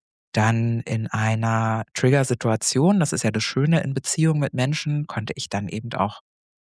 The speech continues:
vielleicht ein bisschen gesteuert auch durch diese vierzig Mikrogramm L S D, was halt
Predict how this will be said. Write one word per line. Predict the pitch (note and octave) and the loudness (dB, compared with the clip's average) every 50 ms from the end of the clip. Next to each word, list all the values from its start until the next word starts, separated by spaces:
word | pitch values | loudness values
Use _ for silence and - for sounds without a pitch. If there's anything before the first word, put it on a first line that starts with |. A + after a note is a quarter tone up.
| _ _ _ _ _ - | _ _ _ _ _ -2
vielleicht | A#2 A2+ C#3 D#3+ - - | 0 2 2 2 0 -2
ein | - | -2
bisschen | C3+ C#3+ - - C3 A#2+ A#2+ A2+ | -2 -2 0 0 -2 -2 -2 -4
gesteuert | A#2+ - - A#2 A2+ A#2+ A#2+ A#2 - - | -6 -4 0 2 2 4 2 2 2 2
auch | G#2+ A2+ G#2+ | 0 0 0
durch | - - A2+ G#2+ - | -2 -4 -6 -6 -6
diese | - - - A2+ A2 A2 A2 A2 | -8 -10 -6 -4 -2 0 0 0
vierzig | A2 - - A#2+ - - A2+ - | -2 -2 -4 -2 -2 -4 -4 -4
Mikrogramm | - A#2 A2+ - - A#2+ - - - G#2+ G#2+ G#2+ | -4 -6 -4 -2 -2 -4 -2 -2 -4 -4 -2 -4
L | - G#2 | -4 -4
S | A2 A2 - - | -4 -6 -6 -4
D, | - A#2 B2 C3+ B2 | -2 0 2 2 0
was | - - - - | -2 -4 -6 -6
halt | F#2+ F#2+ - - | -6 -8 -8 -12